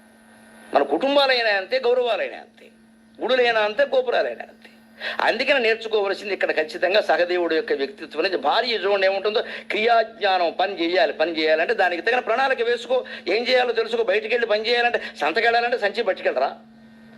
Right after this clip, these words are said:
పైగా అందులో కొన్ని తడి ఉంటాయి, కొన్ని పొడి ఉంటాయి, వేరే చిన్న చిన్న సంచులు వేరే పెట్టుకోరా, నాలుగు కూరలు ఏరుకోరా,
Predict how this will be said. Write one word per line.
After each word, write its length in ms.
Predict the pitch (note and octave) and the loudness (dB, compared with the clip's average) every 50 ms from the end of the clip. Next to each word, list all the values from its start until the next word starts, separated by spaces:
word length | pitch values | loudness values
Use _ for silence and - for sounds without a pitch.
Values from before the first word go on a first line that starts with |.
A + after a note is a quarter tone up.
| - - - - | -20 -12 -2 0
పైగా 180 | F3+ G#3 G#3+ | 2 2 2
అందులో 220 | F#3 F#3 G#3 A3 A3 | 2 2 2 0 0
కొన్ని 200 | G#3+ G#3 F#3+ E3+ | 0 -2 -2 0
తడి 220 | - E3+ F#3 G#3 | 0 0 0 0
ఉంటాయి, 320 | A3 G3+ F3 D3+ D#3+ D3+ D3 | 0 -2 0 2 2 0 2
కొన్ని 220 | D3+ F3+ F3+ F3 | 0 0 -2 -2
పొడి 240 | E3+ - F3 G3 G#3 | -2 -2 -2 0 0
ఉంటాయి, 420 | G3 F3 D3+ B2 D3 C#3 C#3+ D3+ | 0 -2 0 2 2 2 2 0
వేరే 200 | - C#3+ E3+ G3+ | 0 0 0 0
చిన్న 220 | G3 - F#3 G3 G#3+ | 0 0 0 0 2
చిన్న 200 | G3+ A3 A3 F#3+ | 2 2 2 2
సంచులు 320 | F3+ G3 G3 G3+ G#3+ F#3 | 2 0 0 0 0 2
వేరే 160 | F3 F#3+ G3 | 2 0 0
పెట్టుకోరా, 500 | F#3+ B3+ B3+ - - E3+ D3 C#3 - - - - - - - - - | 0 0 -2 -2 0 0 0 0 -2 -4 -10 -14 -20 -20 -20 -4 0
నాలుగు 420 | E3 F3 F3 E3+ - E3+ D#3 - | 0 0 0 -2 -6 -8 -8 -2
కూరలు 260 | - F#3+ A#3 A3+ A3 F#3+ | 0 2 2 2 2 2
ఏరుకోరా, 560 | F3 F#3+ G#3+ A#3 A3+ G3 F3 D3+ E3 F3+ | 2 2 0 0 0 0 0 2 0 0